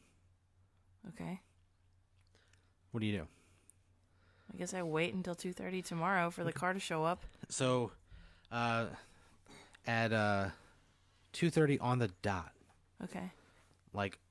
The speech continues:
Speaker 2: on the dot. Like, the second that it hits two thirty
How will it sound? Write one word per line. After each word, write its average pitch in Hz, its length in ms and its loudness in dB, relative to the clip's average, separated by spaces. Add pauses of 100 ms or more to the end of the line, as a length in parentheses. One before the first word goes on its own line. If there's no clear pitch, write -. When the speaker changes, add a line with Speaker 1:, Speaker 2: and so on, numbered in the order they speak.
(140)
Speaker 2:
on 147 360 4
the 98 140 -2 (760)
dot. 92 300 -2 (1400)
Like, 110 180 -2
the 110 80 -6
second 147 500 2 (120)
that 120 160 0
it 110 60 2
hits 117 260 -2
two 127 240 0
thirty 117 520 2